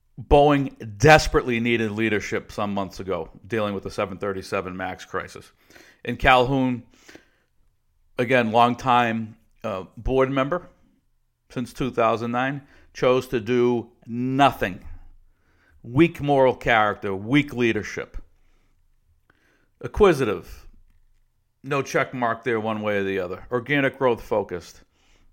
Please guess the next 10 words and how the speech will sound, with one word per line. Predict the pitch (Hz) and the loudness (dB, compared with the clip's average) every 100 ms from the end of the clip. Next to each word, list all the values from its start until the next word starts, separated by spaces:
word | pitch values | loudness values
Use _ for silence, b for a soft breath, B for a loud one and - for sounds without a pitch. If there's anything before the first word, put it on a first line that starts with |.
| _ _ _ _ - - - - _ - | _ _ _ _ -20 -20 -20 -20 _ -20
It | 156 135 | -14 -2
doesn't | 127 110 95 | -2 -2 -8
qualify | - 120 107 98 110 95 | -4 -2 0 -2 -4 -4
there. | 92 87 87 - b b b | -4 -10 -14 -20 b b b
Attentive | 120 160 156 156 - | -4 0 0 -2 -4
to | 143 | -4
investors. | 123 113 117 107 - 73 - | -2 0 0 0 -8 -14 -6
I | - 120 | 0 2
would | 117 | 4
argue | 113 113 107 | 2 0 -4